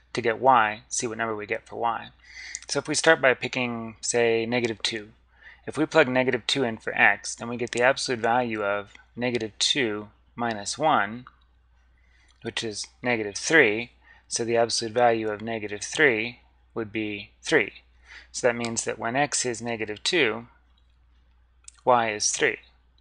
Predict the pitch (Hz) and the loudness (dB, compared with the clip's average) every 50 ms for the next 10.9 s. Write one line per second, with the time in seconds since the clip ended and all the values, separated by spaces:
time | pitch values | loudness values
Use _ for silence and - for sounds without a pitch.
0 | _ _ _ _ _ _ _ - - - - - - - - - - - _ _ | _ _ _ _ _ _ _ -20 -20 -20 -20 -18 -18 -18 -18 -18 -20 -20 _ _
1 | _ - - - 120 113 - 120 120 113 107 - - - 123 123 120 117 113 - | _ -18 -10 -8 -8 -8 -4 -4 -6 -4 -2 -2 -2 -2 -2 -4 -4 -2 -2 -2
2 | - - 123 120 117 113 113 117 117 160 185 170 139 120 110 104 - - - - | -2 0 0 0 0 -2 -2 -2 0 0 4 6 6 6 4 4 0 -6 -4 -2
3 | - - - - - - - - - _ _ - 120 113 123 113 110 110 131 147 | -2 -4 -4 -6 -10 -12 -12 -12 -14 _ _ -8 -6 -4 -4 -2 -2 0 2 4
4 | 143 131 127 123 123 120 117 110 110 107 107 - - 156 160 143 120 120 139 160 | 4 6 6 4 4 2 0 -2 -4 -4 -6 -2 2 4 6 6 6 4 2 -4
5 | 156 - _ - - 113 110 - - 127 123 117 113 107 101 110 147 156 135 117 | -10 -16 _ -14 -12 -10 -8 -4 -2 -2 0 0 -2 -4 -2 2 4 4 4 4
6 | 131 143 151 151 _ _ _ _ _ 117 113 113 110 113 113 - - - 113 107 | 0 -4 -10 -16 _ _ _ _ _ -8 -4 -2 0 0 0 -2 -4 -6 -4 0
7 | 120 143 160 160 143 117 113 117 110 107 107 110 - 110 104 107 110 110 107 110 | 2 4 6 4 4 2 -2 -4 -4 -4 -6 -6 -4 -2 -2 -2 -2 -4 -6 -8
8 | 123 - - - - _ _ _ - 170 156 110 101 - - - - _ _ _ | -8 -10 -10 -12 -12 _ _ _ 2 2 2 2 2 -4 -14 -20 -20 _ _ _
9 | _ - - - - - - - - - - - - - 113 107 110 110 113 127 | _ -20 -20 -18 -16 -16 -16 -18 -18 -18 -16 -14 -10 -8 -6 -6 -4 -4 -4 -4
10 | 123 - - - 113 104 107 120 151 156 139 120 113 113 131 147 151 | -4 -6 -8 -8 -8 -8 -6 -4 -2 2 4 4 4 4 4 0 -6